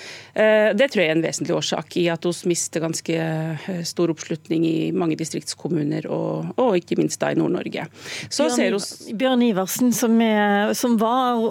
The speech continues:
Speaker 2: har vært ordfører for Arbeiderpartiet i Verdal, han, eh,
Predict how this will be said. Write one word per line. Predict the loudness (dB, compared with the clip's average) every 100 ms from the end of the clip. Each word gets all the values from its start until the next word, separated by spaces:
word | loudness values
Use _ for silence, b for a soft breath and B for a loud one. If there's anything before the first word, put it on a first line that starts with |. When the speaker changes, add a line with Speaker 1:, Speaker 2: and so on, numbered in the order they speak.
| 0
Speaker 2:
har | 0
vært | 0 -2 -2
ordfører | -2 0 0 0 0 -2
for | -2 -2
Arbeiderpartiet | 0 0 0 -2 0 0 2
i |
Verdal, | 2 0 0 0 0 0 0
han, | 0 0 2 2
eh, | 2